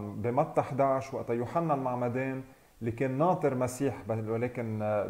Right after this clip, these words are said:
بشكل هو، انتظاراته هو، بيبعت تلاميذه ليسألوه، جواب بيكون يسوع:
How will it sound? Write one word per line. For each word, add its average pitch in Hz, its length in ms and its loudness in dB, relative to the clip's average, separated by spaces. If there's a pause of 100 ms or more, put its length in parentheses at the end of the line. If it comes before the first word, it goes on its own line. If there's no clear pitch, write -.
بشكل 113 600 2
هو، 143 280 8
انتظاراته 117 840 2
هو، 123 320 2 (460)
بيبعت 135 360 6
تلاميذه 127 400 0
ليسألوه، 120 640 2 (440)
جواب 139 360 4
بيكون 127 340 -2
يسوع: 131 580 0